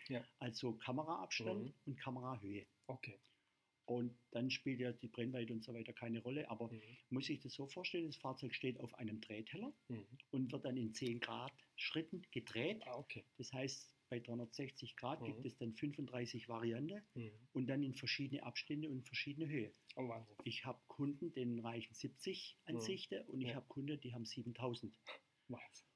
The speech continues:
Speaker 2: Und wenn der Kunde sich wirklich die Mühe macht, ich
Speaker 1: Ja.
Speaker 2: habe auch Kunden, die lassen den drei Grad Schritte machen
Speaker 1: Mhm. Mhm.
Speaker 2: und da kann man natürlich ganz kleine Nuancen rausarbeiten
Speaker 1: Mhm.
Speaker 2: und, äh,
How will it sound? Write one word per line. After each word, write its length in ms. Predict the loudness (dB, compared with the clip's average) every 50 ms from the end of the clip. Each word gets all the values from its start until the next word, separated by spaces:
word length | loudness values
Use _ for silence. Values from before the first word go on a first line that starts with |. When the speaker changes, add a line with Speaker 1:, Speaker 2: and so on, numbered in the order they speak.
| _ 2
Speaker 2:
Und 180 | 4 4 6 6
wenn 140 | 6 4
der 80 | 4 2
Kunde 300 | 2 2 2 2 2 0
sich 240 | -4 -4 -4 0 2
wirklich 320 | 2 2 2 2 -4 -4 -2
die 100 | 0 2
Mühe 320 | 4 4 4 6 6 6
macht, 380 | 4 4 2 0 -2 -4 -4 -2
ich 60 | 0
Speaker 1:
Ja. 80 | 0
Speaker 2:
habe 100 | 2 2
auch 120 | 2 0 0
Kunden, 200 | 2 2 2 2
die 60 | 2
lassen 340 | 2 0 -2 -2 -4 -4 -2
den 160 | -2 -4 -2
drei 180 | 0 0 2 2
Grad 320 | 2 -2 -2 -4 -2 -2
Schritte 380 | -2 0 0 0 0 0 -2 -2 -2
machen 360 | 0 0 0 0 -2 -2 -4 -6 -10 _ _ -8
Speaker 1:
Mhm. 80 | -6
Mhm. 80 | -6 -6 -8 -10 -8 -2
Speaker 2:
und 140 | 2 2 2 2
da 80 | 2
kann 180 | 0 -2 0 0
man 80 | 2
natürlich 540 | 2 2 2 2 2 2 2 0 -2 -6 -2 4 4
ganz 360 | 4 4 4 -4 -6 -6 -4
kleine 380 | -2 0 0 2 4 4 4 4
Nuancen 460 | 4 4 4 4 2 0 0 0 0
rausarbeiten 800 | 2 2 0 0 0 0 -2 -2 -2 -2 -2 -2 -2 -2 -4 -2 0
Speaker 1:
Mhm. 360 | 0 0 0 -2 -6 -8 -12 -18 _ _ _ _ _ 0
Speaker 2:
und, 320 | 2 2 4 4 2 4
äh, 240 | 4 4 4 2